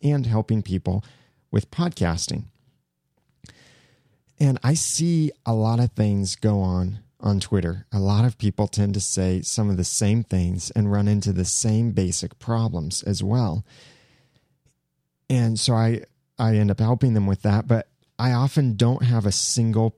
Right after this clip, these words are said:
page or podcast episode that I can refer them to for where they can get some tips, more information on getting their problems solved. That's what this episode is going to be, because we've probably all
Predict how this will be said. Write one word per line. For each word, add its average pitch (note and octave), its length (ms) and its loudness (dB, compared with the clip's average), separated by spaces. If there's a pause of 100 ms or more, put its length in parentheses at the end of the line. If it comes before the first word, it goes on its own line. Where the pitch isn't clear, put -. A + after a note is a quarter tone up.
page F#2+ 800 0
or F#2 540 0
podcast G#2+ 680 -2
episode G2 460 0
that F#2+ 80 0
I F#2+ 60 2
can F#2+ 140 -4
refer B2+ 320 -2
them F#2 180 0
to F#2+ 340 -2 (380)
for G#2+ 420 -2
where G#2+ 240 0
they G2 120 0
can F#2+ 180 -2
get F#2+ 220 0 (340)
some F#2+ 240 -2
tips, - 560 -2
more G2 440 0
information G2 600 0 (120)
on G2+ 160 0
getting G2 320 0
their F#2 120 0
problems F#2+ 500 -4
solved. - 560 -4 (600)
That's C#3+ 260 0
what A#2 160 0
this D#3 200 0
episode F#2 460 -2
is F2+ 100 -2
going F2+ 280 -2
to F2+ 60 -6
be, F2 200 -2
because G#2 420 0 (520)
we've C#3 280 0
probably E3+ 640 0 (120)
all G#2+ 600 0